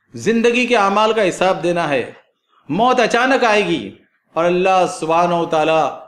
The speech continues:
के सामने हाजिर होना है। तो आप देखिए, हमेशा मौत को याद रखते हुए तैयारी कीजिए, हमेशा आखिरत की जवाबदेही को सामने रखते हुए तैयारी कीजिए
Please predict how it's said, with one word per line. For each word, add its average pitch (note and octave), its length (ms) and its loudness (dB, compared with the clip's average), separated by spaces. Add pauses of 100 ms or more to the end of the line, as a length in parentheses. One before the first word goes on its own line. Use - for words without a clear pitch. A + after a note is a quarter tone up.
(120)
के D#3 80 -8
सामने E3 320 -4
हाजिर C3+ 400 -2
होना C#3+ 280 -4
है। B2+ 180 -6 (240)
तो D3+ 80 -4
आप D#3 100 -2
देखिए, D#3 200 -2
हमेशा D#3 380 -2
मौत E3+ 680 -2 (180)
को F#3+ 140 -2
याद E3+ 380 0
रखते F3 260 -2
हुए F3+ 120 2
तैयारी D#3+ 380 0
कीजिए, D3 320 -12 (580)
हमेशा F#3 380 0
आखिरत F3+ 440 -2
की F#3+ 120 -4
जवाबदेही E3+ 640 0
को F3 140 -4
सामने E3+ 340 -2
रखते D#3+ 220 -4
हुए D#3 80 -2
तैयारी D#3 320 2
कीजिए C#3 360 -6